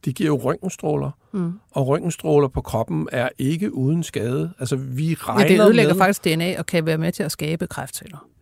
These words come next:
Speaker 1: Ja, vi regner med, at vi producerer cirka fem hundrede mennesker om året med kræft i Danmark, på grund af de røntgenundersøgelser,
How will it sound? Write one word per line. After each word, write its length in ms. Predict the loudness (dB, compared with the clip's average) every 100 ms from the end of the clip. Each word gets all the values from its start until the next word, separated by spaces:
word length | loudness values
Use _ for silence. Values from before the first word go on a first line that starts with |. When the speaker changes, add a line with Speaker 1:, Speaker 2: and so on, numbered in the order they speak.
| -6
Speaker 1:
Ja, 60 |
vi 120 | -2 2
regner 360 | 2 4 4
med, 200 | 4 4
at 60 | 2
vi 80 | -2
producerer 560 | -2 -2 -2 -2 -2
cirka 440 | -4 -2 0 0 -2
fem 420 | -8 -6 -4 0
hundrede 380 | 0 2 2 2
mennesker 400 | 2 0 -2 -4
om 160 | 0
året 260 | -2 -2 -4
med 120 | -4
kræft 560 | -6 -6 -6 -8 -16 -16
i 60 | -10
Danmark, 440 | -6 -4 -2 -4 -6 _ _ _
på 120 | -4 -4
grund 280 | -2 -2 -2
af 100 | -4
de 140 | -2
røntgenundersøgelser, 1700 | -4 -4 -8 -6 -6 -6 _ _ _ -8 -4 -4 -6 -10 -10 -10